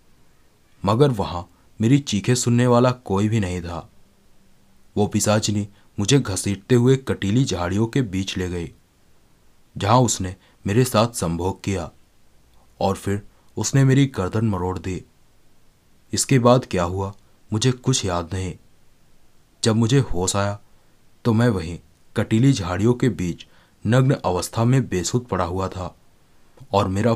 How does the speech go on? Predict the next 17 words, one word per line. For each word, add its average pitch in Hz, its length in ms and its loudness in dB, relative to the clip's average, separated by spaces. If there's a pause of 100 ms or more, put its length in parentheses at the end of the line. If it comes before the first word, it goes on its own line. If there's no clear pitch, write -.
(120)
पूरा 120 220 4
शरीर 90 380 -6 (440)
खून 120 220 2
से 131 160 0
लथपथ 92 400 -4
था। 92 180 -8 (1300)
अब 110 180 -2
तक 139 160 2
सुबह 113 300 2
के 135 120 2
पाँच 117 420 0
बज 98 80 -4
चुके 98 300 -6
थे। 90 200 -8 (1080)
मेरा 113 240 4
शरीर 95 360 -4 (260)
इतना 135 280 2